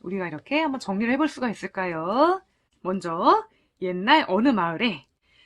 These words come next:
감나무가 있는 집 한 채만 동생에게 주고 나머지는 모두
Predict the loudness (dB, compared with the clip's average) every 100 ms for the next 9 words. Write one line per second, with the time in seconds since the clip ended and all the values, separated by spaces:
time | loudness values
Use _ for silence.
0 | _ -6 -4 0 2 4 2 0 0 -4
1 | -8 -4 -2 -2 -4 -4 -4 -8 -10 -8
2 | -4 -4 -2 -4 -6 -8 -6 0 2 4
3 | 2 0 -2 -2 -2 -2 0 -2